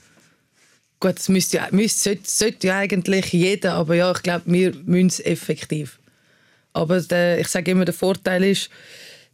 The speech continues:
da wir am Freitag, Samstag eigentlich grundsätzlich nicht können in den Ausgang gehen,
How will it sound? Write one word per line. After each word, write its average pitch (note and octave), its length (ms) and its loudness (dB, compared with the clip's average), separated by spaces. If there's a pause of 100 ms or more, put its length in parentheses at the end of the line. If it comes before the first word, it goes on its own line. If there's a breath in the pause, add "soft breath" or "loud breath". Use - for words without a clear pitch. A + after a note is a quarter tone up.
(140)
da A3+ 200 2
wir B3 180 4
am A#3 100 2
Freitag, B3 320 0
Samstag A#3+ 460 0
eigentlich A3+ 200 0
grundsätzlich A#3 480 0
nicht A#3 180 2
können A3 220 0
in G#3 80 4
den A#3+ 100 4
Ausgang C#4+ 400 2
gehen, A#3+ 340 2